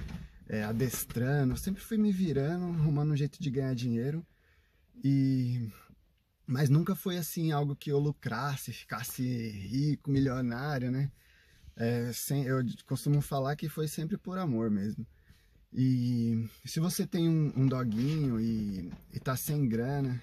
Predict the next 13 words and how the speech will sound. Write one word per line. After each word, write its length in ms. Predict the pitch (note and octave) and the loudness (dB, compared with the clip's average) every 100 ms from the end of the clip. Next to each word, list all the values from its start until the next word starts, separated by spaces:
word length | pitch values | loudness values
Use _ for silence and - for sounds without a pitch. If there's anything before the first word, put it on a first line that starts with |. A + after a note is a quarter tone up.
| - | -4
igual 340 | A#2 A#2 A#2+ | 0 2 2
eu, 240 | A#2+ C3+ | 2 2
né? 140 | D3 D3+ | 2 2
Que 360 | - A#2 A2+ - - - - - - | 0 -2 -2 -8 -14 -16 -12 -10 -10
se 180 | - A#2+ | -2 2
levar 260 | A#2+ A#2 | 2 2
num 120 | A#2 A#2+ | 2 2
veterinário 920 | B2 C3+ B2 B2 A#2+ C3+ D3 D3 C3+ | 0 0 2 2 2 0 0 0 -2
vai 140 | B2+ | -2
gastar 540 | B2+ B2+ - C3+ C#3 - | -2 -6 -6 -4 -4 -4
pelo 160 | C#3 | 0
menos 320 | C3 C3 C3 | 0 0 0
uns, 560 | C3 C3 A#2+ A2 G3 - | 0 0 0 -2 -8 -8